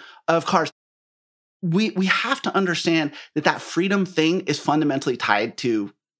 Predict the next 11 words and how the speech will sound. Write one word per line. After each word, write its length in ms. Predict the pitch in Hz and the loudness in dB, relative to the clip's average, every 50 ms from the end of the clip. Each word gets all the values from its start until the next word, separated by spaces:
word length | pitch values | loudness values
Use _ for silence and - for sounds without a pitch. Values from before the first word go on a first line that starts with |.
| _ - | _ -4
gas. 360 | - 104 - - - - - _ _ _ _ _ - | -4 -4 -2 -4 -8 -10 -12 _ _ _ _ _ 0
When 200 | 175 180 185 185 | 2 2 2 2
you 240 | 175 190 202 214 214 | 2 0 2 2 2
need 240 | 208 202 214 202 - | 2 2 0 0 -2
to 80 | 202 | -2
charge 200 | - 190 175 170 | 0 0 0 0
up 120 | 180 147 156 | 0 -2 0
your 80 | 139 | 2
battery, 420 | 151 160 180 156 127 123 120 117 - - - _ _ _ _ _ _ _ _ _ _ | 2 2 2 2 0 0 -2 -4 -6 -14 -20 _ _ _ _ _ _ _ _ _ _
you 160 | - 180 170 160 | -2 0 2 2
know, 240 | 151 135 135 123 | 2 2 -2 -4